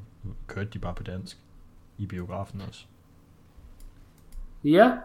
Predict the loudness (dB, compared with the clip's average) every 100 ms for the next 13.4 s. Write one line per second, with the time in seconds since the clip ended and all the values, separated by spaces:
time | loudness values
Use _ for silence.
0 | -12 -20 -20 -20 -6 2 8 10 10 10
1 | 8 10 6 4 0 8 10 10 10 10
2 | 10 10 10 8 6 6 6 6 4 4
3 | 0 -12 -20 -20 -20 -20 -20 -20 -14 6
4 | 12 12 12 12 12 12 10 -6 -10 -14
5 | -20 -20 -20 -20 -20 -20 -20 -20 6 8
6 | 12 12 12 12 10 12 12 12 12 10
7 | 12 12 12 12 12 12 10 6 2 8
8 | 8 10 6 4 2 4 4 4 0 -2
9 | -6 -10 -14 -18 -20 -12 -10 -10 -14 -2
10 | 0 2 6 6 6 4 4 6 6 4
11 | -2 -2 -4 -6 -8 -10 -12 6 10 12
12 | 12 12 12 8 4 4 6 6 2 0
13 | 2 2 -2 -8